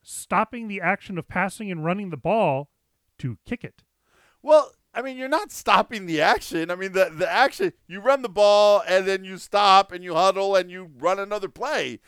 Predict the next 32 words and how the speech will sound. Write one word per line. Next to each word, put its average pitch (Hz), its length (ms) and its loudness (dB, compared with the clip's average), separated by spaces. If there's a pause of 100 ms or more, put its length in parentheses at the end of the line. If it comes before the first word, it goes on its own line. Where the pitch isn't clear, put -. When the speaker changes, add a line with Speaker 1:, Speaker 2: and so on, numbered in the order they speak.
(240)
Speaker 2:
This 240 240 -6
is 202 140 -10
just 202 300 -2
you're 170 120 -12
stopping, 190 520 -4
and 175 140 -6
you're 175 120 -6
running 196 380 2 (180)
a 220 100 4
Speaker 1:
You're 185 140 -16
Speaker 2:
different 330 480 0
kind 165 260 2
of 147 60 -4
Speaker 1:
you're 147 80 -2
Speaker 2:
a 120 40 -10
play. 147 360 0
Speaker 1:
you're, 151 260 -2
you're 147 120 -4
stopping. 165 560 0
You're 147 320 -6 (200)
trading 160 340 -2
out 156 180 -4
the 135 100 -6
entire 135 500 -2
squad. 131 720 -4 (840)
You're 127 480 -6
taking 139 320 -8
a 113 40 -10
completely 160 500 -8
different 147 320 -8
formation 135 680 -6
and 127 340 -6